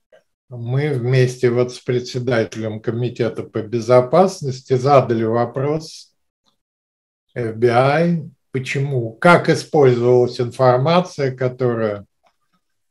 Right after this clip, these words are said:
они получили, которую они получили.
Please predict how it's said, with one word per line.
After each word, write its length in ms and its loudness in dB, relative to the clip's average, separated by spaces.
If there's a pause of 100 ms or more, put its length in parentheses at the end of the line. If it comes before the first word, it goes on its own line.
(160)
они 220 -8
получили, 760 -2
которую 580 -4
они 200 -6
получили. 880 -6